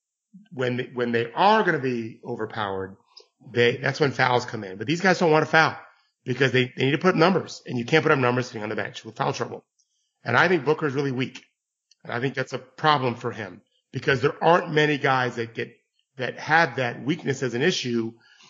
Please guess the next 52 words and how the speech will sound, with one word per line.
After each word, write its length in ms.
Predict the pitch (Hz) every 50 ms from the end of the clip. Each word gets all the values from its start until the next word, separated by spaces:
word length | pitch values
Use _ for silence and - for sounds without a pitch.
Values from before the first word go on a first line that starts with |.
| _ _
And 120 | - 127 123
so 560 | - - 143 131 127 123 123 131 - - - -
as 100 | 180 127
soon 180 | - - 190 220
as 100 | 240 208
he 80 | 208 175
gets 180 | 156 139 -
stronger, 760 | - - - - - 120 117 120 139 143 151 170 175 180 - - _ _ _ _ _ _ _ _ _ _ -
uh, 280 | 131 123 123 123 117 120 120
and 220 | - - 117 113
Phoenix 300 | - 165 175 143 - -
used 140 | 147 135 -
to 60 | -
have 100 | 110 104
a 40 | -
great 340 | - - 117 117 120 117 117 - - _ -
program. 340 | - 123 117 104 113 107 104
I 80 | 120
don't 100 | 120 123
know 80 | 110 104
how 180 | 107 113 110
it 60 | 104 107
is 120 | 104 98
now, 260 | 107 104 98 98 101
but 260 | 101 101 104 - - - _ _ _ _ _ _ _
he 140 | _ - 147
doesn't 400 | 135 135 143 117 127 127 123 123
look 220 | 135 147 143 - -
that 260 | 208 135 165 - -
part. 380 | - 135 120 110 113 - - - _ _ _ _ _ _ -
I 120 | 131 143
think 160 | 147 170 151
that'll 180 | 139 139 123 120
help 280 | 117 127 120 113 -
him 100 | - 117
a 60 | 117 113
ton. 500 | - - - 120 113 110 107 107 110 110 _ _ _ _ _ _ _ _ _ _ -
Uh, 300 | - 127 123 123 120 123 123 - -
and 80 | 156
then 100 | 185 196
of 120 | 180 - -
course 240 | - 156 156 147
it's 140 | 147 117 -
effort 360 | 120 117 117 - 131 123 120 -
and 120 | - 120 120
it's, 160 | 117 117 120 - _ -
and 120 | 131 123
it's, 180 | 123 120 - - _ _ _ _ _ _ _ _ -
it's 180 | - 131 -
putting 260 | - - - 175 202 208
together 380 | 185 151 156 151 151 147 139 123
a, 160 | 110 104